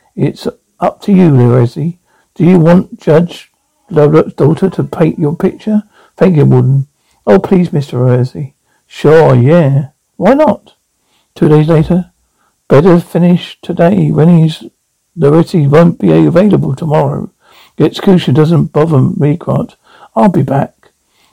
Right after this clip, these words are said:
Well, are you pleased with your work, lady?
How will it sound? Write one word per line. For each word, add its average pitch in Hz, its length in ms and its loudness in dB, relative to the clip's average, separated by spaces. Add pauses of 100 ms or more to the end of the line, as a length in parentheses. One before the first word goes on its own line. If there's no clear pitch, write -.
Well, 220 540 2 (720)
are 240 60 -2
you 262 100 4
pleased 240 460 0
with 180 80 -6
your 160 140 2
work, 143 320 0
lady? 185 400 0